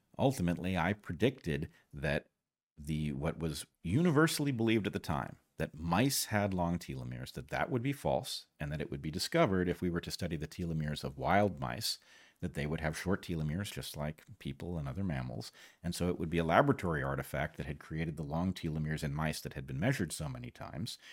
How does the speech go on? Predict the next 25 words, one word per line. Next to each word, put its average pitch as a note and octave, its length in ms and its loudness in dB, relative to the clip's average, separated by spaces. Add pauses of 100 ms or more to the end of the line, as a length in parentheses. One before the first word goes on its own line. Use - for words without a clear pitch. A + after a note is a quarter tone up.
(340)
And D#2 120 -2
if C#2+ 120 -6
that E2+ 200 4
was - 160 -4
true, C3+ 600 4 (300)
that B2 160 4
had A2+ 220 0
dramatic E3 680 4
implications F#2 840 -2 (320)
for E2 440 0 (200)
not A#2 280 6
only D3+ 400 8
the D2 120 0
study F2+ 640 -2
of - 400 -6
wound B2+ 440 4
healing, D#2+ 840 0
of C#2 440 -4 (360)
cancer, F#2 960 2
of C#2 380 -2
senescence, G2 1000 2
all G#2 220 2
of D3 100 0
the A2 80 -2
things G2+ 340 2